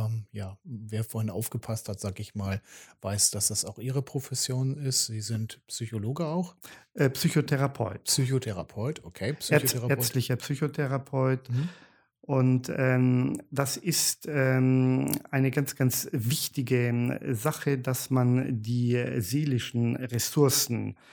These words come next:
Speaker 2: ähm, dieser Patienten,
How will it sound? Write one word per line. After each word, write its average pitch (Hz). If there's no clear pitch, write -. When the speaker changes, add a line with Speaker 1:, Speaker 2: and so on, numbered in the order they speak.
Speaker 2:
ähm, 127
dieser 123
Patienten, 131